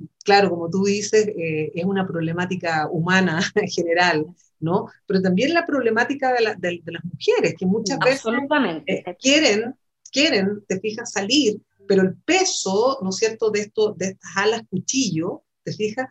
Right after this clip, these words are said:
Speaker 3: Sí.
Speaker 1: Que las pueden también herir, que les pueden pasar muchas cosas con eso. Entonces, para mí,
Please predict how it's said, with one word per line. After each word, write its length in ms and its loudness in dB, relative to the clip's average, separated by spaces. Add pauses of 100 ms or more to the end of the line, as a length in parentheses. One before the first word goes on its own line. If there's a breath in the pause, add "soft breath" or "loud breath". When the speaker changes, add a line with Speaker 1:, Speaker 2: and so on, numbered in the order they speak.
Speaker 3:
Sí. 60 -6 (140)
Speaker 1:
Que 80 4
las 120 2
pueden 420 4
también 300 2
herir, 480 0
que 100 -4
les 140 -6
pueden 200 4
pasar 240 -4
muchas 340 -8
cosas 360 -4
con 160 -6
eso. 220 -6
Entonces, 380 2 (340 loud breath)
para 140 4
mí, 240 -2